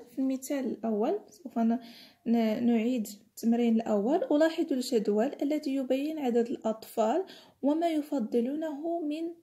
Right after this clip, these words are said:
فواكه". إذا هاد الدرس هذا فاش كن-، فاش كنعرفوا أننا، فاش كنقدروا أننا نحلوا التمارين بهذا الشكل، من بعد مستقبلا غادي نقدروا أننا نجاوبوا على المسائل.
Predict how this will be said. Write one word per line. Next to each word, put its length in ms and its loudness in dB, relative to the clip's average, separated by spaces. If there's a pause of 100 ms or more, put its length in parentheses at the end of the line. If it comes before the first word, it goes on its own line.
(200)
فواكه". 680 -2 (1400)
إذا 200 4
هاد 380 0
الدرس 460 -4
هذا 560 0 (220)
فاش 220 -2
كن-، 520 -2 (120)
فاش 240 -6
كنعرفوا 680 -2
أننا، 340 0 (180)
فاش 200 -12
كنقدروا 440 -2
أننا 240 2
نحلوا 360 0
التمارين 680 0
بهذا 240 -2
الشكل، 460 -4 (380)
من 220 4
بعد 200 2
مستقبلا 720 -4
غادي 160 -2
نقدروا 580 -2
أننا 260 0
نجاوبوا 440 -2
على 300 -2 (440)
المسائل. 800 0